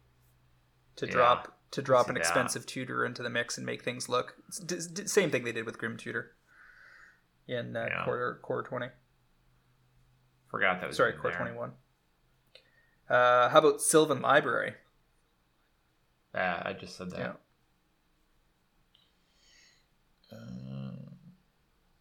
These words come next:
Speaker 2: hmm.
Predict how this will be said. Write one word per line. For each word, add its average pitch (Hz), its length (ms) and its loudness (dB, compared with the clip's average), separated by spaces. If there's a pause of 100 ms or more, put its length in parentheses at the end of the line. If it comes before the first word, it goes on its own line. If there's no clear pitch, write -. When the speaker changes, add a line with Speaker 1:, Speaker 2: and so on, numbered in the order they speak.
(3250)
Speaker 2:
hmm. - 80 -12